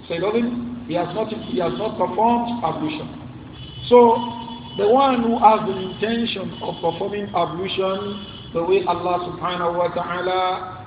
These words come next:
has commanded, Allah says,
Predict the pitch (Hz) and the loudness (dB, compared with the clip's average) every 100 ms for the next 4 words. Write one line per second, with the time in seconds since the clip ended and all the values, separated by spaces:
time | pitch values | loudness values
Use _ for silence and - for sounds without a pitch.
0 | - 147 160 175 185 180 170 170 180 175 | -12 -4 0 2 0 -2 -4 -4 -4 -2
1 | 170 - - - - - - - 151 175 | -4 -6 -14 -16 -18 -18 -18 -2 0 2
2 | 190 196 190 185 | 2 0 -2 -4